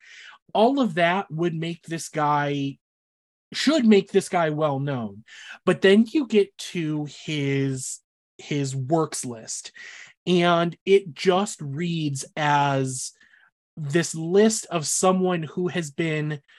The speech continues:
quietly influential in so much of Broadway that it, it makes me mad at myself that I am not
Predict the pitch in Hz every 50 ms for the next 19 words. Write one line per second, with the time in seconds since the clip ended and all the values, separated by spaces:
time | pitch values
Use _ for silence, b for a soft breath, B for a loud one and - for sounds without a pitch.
0 | b b b b b b - - 196 214 254 269 - - 226 214 220 - 180 202
1 | 220 214 - - 226 214 196 180 170 170 - 180 160 143 139 147 139 135 - -
2 | - 180 185 202 196 196 196 - 156 135 120 - - - 135 147 147 156 170 175
3 | 180 185 185 185 185 185 190 185 - _ _ b b b b b b b b b
4 | 147 139 160 175 170 170 165 165 - - _ _ _ _ _ _ _ _ _ _
5 | _ _ - 208 208 220 - _ _ _ _ _ _ _ _ - 220 233 220 190
6 | 196 214 226 269 - - - 240 226 220 196 175 170 170 175 190 214 202 170 170
7 | 165 - - 190 175 165 - 175 160 165 160 156 156 151 147 156 170 175 -